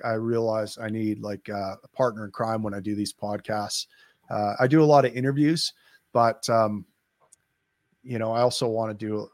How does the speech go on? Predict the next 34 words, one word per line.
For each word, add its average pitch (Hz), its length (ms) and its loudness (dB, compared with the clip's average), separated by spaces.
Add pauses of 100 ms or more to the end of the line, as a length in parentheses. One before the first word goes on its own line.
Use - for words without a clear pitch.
(120)
a 135 60 -6
lot 110 240 -2
more 107 140 -4
commentary 110 720 -2
on, 104 380 -6
like, 104 140 -8 (120)
what's 117 200 -10
going 110 220 -4
on 110 140 0
in 107 80 -4
the 104 60 -4
world 101 240 -6
right 95 180 -14
now, 110 260 -2
what's 107 200 -6
on 104 100 -6
my 95 120 -8
mind, 107 440 -4
that 110 180 -8
sort 104 180 -8
of 104 80 -18
thing, 95 200 -16 (540)
where 113 140 -4
I'm 104 80 -2
not 104 220 0
interviewing 104 340 -6
people, - 280 -8
but 92 140 -8
getting 104 180 -6
my 107 140 2
own 107 160 0
thoughts 95 320 -8
out. 104 180 -8
So 101 220 -8